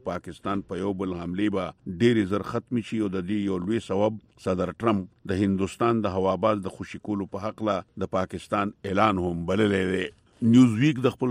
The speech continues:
ریپورت په شروع کې لیکلي دي، باوجود د دې چې د کشمیر په متنازعه سرحد د پاکستان او هندوستان ترمنځ ډزې جاري دي، خو بیا هم د پاکستان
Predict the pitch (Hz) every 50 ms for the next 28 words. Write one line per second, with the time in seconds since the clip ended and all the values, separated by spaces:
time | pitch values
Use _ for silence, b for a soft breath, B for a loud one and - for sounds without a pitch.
0 | 117 117 117 - - 139 131 - - 123 113 - - 113 110 131 139 123 - 117
1 | 101 101 - - 131 127 117 98 101 95 87 104 98 98 98 98 95 107 135 123
2 | 107 95 107 101 98 113 117 - 113 95 95 90 - 92 90 - - 107 110 113
3 | - - 101 95 92 - - 92 90 90 90 90 87 95 104 107 - - 95 98
4 | 95 104 104 101 92 95 - - 87 85 - 92 82 - - - 104 104 101 104
5 | 104 104 - _ _ 87 92 90 95 90 90 92 90 - - - 110 107 107 107
6 | - 104 95 90 92 98 101 104 92 92 87 92 104 98 95 92 80 92 87 87
7 | 92 110 110 113 113 107 95 - _ 110 98 90 98 123 120 117 113 139 143 151
8 | 120 117 - 113 104 101 - 104 92 - - 107 110 113